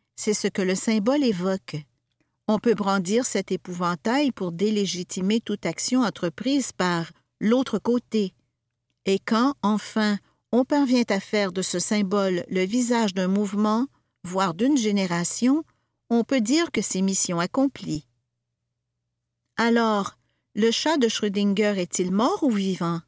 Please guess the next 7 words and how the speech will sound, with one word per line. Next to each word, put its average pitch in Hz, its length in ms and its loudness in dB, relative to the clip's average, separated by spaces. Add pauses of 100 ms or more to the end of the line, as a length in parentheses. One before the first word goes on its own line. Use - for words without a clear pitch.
(840)
Le 214 100 2
wokisme 220 800 0 (120)
est-il 196 380 -2
un 202 100 2
véhicule 214 540 0
du 196 100 -2
changement 220 560 2